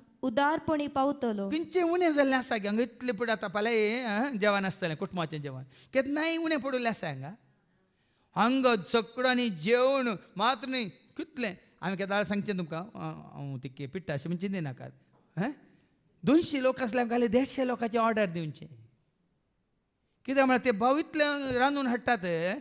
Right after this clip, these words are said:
Speaker 2: हांगा लोक दोनशे कुडता आसा, म्हाका कळीत आसा,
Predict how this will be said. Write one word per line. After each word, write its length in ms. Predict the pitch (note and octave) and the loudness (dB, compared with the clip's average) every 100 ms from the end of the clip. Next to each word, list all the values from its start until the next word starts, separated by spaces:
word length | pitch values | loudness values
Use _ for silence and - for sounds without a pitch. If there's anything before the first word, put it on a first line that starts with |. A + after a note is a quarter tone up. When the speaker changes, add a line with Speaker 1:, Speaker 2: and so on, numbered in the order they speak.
| - - | -10 -8
Speaker 2:
हांगा 180 | A3 B3+ | -2 0
लोक 260 | B3 C#4 C4+ | 0 -2 -2
दोनशे 300 | E4 - C#4+ | -4 -2 -4
कुडता 260 | C#4+ C4+ | -4 -2
आसा, 140 | B3 B3 | 0 0
म्हाका 300 | A#3+ A#3 B3 | -2 -4 -2
कळीत 300 | B3+ A#3 G3+ | 0 0 -2
आसा, 340 | - D#3+ F3 | -4 -4 -4